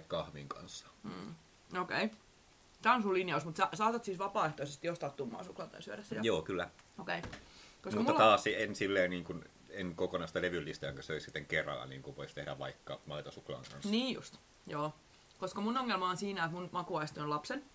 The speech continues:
Speaker 2: Ja mä arvostan sitä maitosuklaamakeutta.
Speaker 1: Mm.
Speaker 2: Ja mulle hirveän usein tummassa suklaassa ongelmallista on se kitkeryys, joka
Speaker 1: Mm.
Speaker 2: siihen väistämättä kuuluu. Mut tää on mun mielestä aika onnistunut.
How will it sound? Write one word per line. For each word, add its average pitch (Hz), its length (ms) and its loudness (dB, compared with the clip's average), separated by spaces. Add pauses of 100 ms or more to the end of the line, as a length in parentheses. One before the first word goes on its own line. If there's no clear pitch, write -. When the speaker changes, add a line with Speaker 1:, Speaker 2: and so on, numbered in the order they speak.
(580)
Speaker 2:
Ja 185 100 -4
mä 175 280 4
arvostan 156 460 0
sitä 151 340 2
maitosuklaamakeutta. 151 1040 -4 (180)
Speaker 1:
Mm. 101 200 -2 (120)
Speaker 2:
Ja 175 60 -2
mulle 180 200 0
hirveän 175 280 2
usein 160 200 0
tummassa 160 320 -2
suklaassa 147 340 -4
ongelmallista 143 540 -4
on 147 60 -4
se 147 80 -6
kitkeryys, - 580 -6 (100)
joka 143 160 -4
Speaker 1:
Mm. 104 60 -2
Speaker 2:
siihen 135 180 0
väistämättä 151 460 -6
kuuluu. 185 420 -2 (640)
Mut 202 220 -2
tää 339 300 8
on 190 200 2
mun 208 140 4
mielestä 196 200 4
aika - 200 4
onnistunut. 180 520 -2